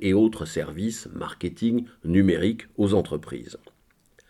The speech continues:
La question ô combien légitime de la création de valeur va se poser pour ces deux opérations. En fait, dans les douze derniers mois,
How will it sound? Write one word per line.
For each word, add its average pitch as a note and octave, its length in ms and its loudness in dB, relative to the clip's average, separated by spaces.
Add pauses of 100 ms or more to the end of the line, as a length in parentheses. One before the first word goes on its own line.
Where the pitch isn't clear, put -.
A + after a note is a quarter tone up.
(600)
La D3+ 100 8
question A3+ 600 8
ô G#3+ 180 12
combien D#3 420 10
légitime A2 840 2
de E2+ 100 -2
la D#2 140 0
création F#2+ 500 0
de D#2+ 60 0
valeur F2 500 0 (340)
va G2+ 140 -2
se - 140 -6
poser F#2 400 -2
pour D#2+ 260 -10
ces C2+ 320 -12
deux D#2+ 420 6
opérations. - 600 -12 (1040)
En D3 80 6
fait, A3 280 10
dans C#3+ 120 8
les C3+ 160 4
douze D3 380 -2
derniers F#2 340 2
mois, D2 340 -8